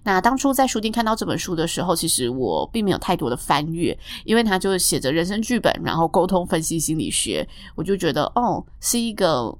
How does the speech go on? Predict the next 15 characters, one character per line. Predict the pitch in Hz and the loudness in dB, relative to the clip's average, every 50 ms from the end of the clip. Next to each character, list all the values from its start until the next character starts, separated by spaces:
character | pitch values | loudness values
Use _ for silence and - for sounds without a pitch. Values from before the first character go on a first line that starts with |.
| - - - | -14 -10 -2
在 | - 226 214 196 | 2 2 2 2
剖 | - - - 180 170 - - | 0 -4 -2 0 2 2 2
析 | 180 - - - 190 196 190 190 180 | 0 0 0 -2 -2 -2 -2 -2 -2
人 | 170 151 | -2 -2
际 | 160 - 196 180 | -2 -2 -4 -2
沟 | - 175 156 | -2 -2 -2
通 | 160 156 160 160 | 0 0 0 0
学 | - - - 147 127 | -2 -2 -2 0 0
问 | 160 220 247 233 185 | 2 4 4 2 2
的 | 147 135 135 | 2 0 0
书。 | - - - 160 160 160 151 - - - - - - - - | 0 -2 -2 -2 -2 -2 -4 -6 -10 -16 -18 -18 -18 -16 -4
后 | - 302 311 | 2 4 6
来 | 277 254 | 6 6
呢， | 247 247 | 6 4
我 | 226 202 | 4 2